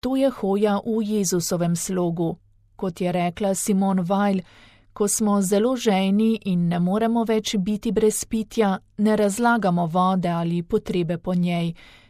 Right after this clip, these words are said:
Enostavno vpijemo, da bi jo dobili. In ta krik, ki je zgoščen v eni sami besedi, voda,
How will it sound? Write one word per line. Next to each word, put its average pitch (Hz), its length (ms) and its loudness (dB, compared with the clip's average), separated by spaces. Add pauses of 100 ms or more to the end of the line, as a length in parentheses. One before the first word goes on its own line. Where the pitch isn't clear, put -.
(140)
Enostavno 247 760 0
vpijemo, 226 640 0
da 202 140 0
bi 196 140 0
jo 220 100 6
dobili. 196 580 2 (480)
In 180 180 2
ta 170 340 -4
krik, 254 360 -4 (220)
ki 190 140 -6
je 170 200 -2
zgoščen 190 680 -2
v 196 80 2
eni 170 220 2
sami 196 400 0
besedi, 208 760 -2 (200)
voda, 180 580 0